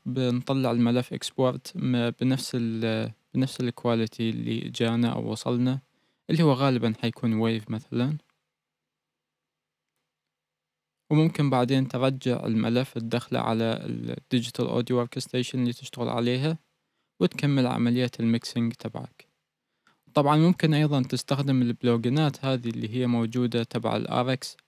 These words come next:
تستخدمها بشكل، بشكل فردي داخل ال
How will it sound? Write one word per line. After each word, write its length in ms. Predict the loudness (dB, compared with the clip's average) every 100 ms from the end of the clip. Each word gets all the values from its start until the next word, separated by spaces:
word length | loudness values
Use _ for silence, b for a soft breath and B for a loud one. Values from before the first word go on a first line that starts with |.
| _
تستخدمها 500 | -10 -4 -2 2 2
بشكل، 600 | 2 -2 -4 -4 -4 -2 -2 -2 -4 -8 _ -14
بشكل 300 | -8 -4 -4
فردي 500 | 0 -2 0 -2 -2
داخل 400 | 0 -2 -4 -6
ال 300 | -6 -6